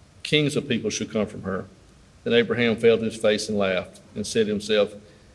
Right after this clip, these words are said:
"Can a child be born to a man who is a hundred years old? Can Sarah, who is ninety year old, bear a child?"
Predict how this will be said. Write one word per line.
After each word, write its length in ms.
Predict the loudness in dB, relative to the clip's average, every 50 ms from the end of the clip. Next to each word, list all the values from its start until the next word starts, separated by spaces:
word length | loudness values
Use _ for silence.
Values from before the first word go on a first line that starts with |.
| -20 -20 -6
"Can 200 | -2 0 2 2
a 40 | 2
child 440 | 2 4 6 6 6 6 6 2
be 80 | 0 -2
born 440 | -2 0 2 4 4 6 4 4 2
to 120 | 4 4 4
a 40 |
man 320 | 4 4 4 2 2 2 0
who 120 | -2 -2
is 140 | -2 -2 -4
a 20 |
hundred 380 | -4 -4 -2 -2 0 0 -2 -2
years 180 | -4 -2 0 2
old? 320 | 2 2 2 0 -2 -6 -10 -14 -18 -20 -20 -20 -20 -20 -20 -20 -20 -20 -20 -20 -8 -4
Can 120 | -2 -2
Sarah, 360 | 2 4 6 8 8 8 8
who 160 | 6 6 4
is 120 | 4 4 4
ninety 280 | 4 4 4 4 4
year 180 | 2 4 4 6
old, 320 | 6 6 6 4 0 -2 -8 -12 -16 -18 -20 -20 -20 -20 -4 0
bear 160 | 4 4 6
a 100 | 4 4
child?" 460 | 2 2 2 4 4 2 0 -4 -6